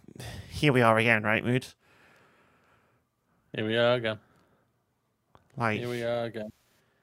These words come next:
Speaker 2: It's, uh, yeah, it's like, it's a, it's incredibly difficult, like, to hear these type of things and hear all these things, and,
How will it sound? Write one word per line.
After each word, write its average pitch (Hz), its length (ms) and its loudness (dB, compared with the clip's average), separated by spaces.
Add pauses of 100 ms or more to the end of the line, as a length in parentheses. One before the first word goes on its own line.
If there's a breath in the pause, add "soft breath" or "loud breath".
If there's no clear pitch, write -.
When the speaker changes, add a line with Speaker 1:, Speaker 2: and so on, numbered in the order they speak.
(880)
Speaker 2:
It's, - 300 0
uh, 143 380 8 (1500 loud breath)
yeah, 202 580 6
it's 196 240 2
like, 175 240 0
it's 180 200 -2
a, 180 240 4 (880 loud breath)
it's 185 180 2
incredibly 170 440 4
difficult, 120 340 -4
like, 110 160 0
to 113 60 -6
hear 110 260 -6
these 107 260 -8
type 110 180 -6
of 110 100 -14
things 113 380 -10
and 131 100 -14
hear 113 220 -4
all 110 160 0
these 110 220 -6
things, 113 340 -8
and, 113 220 -10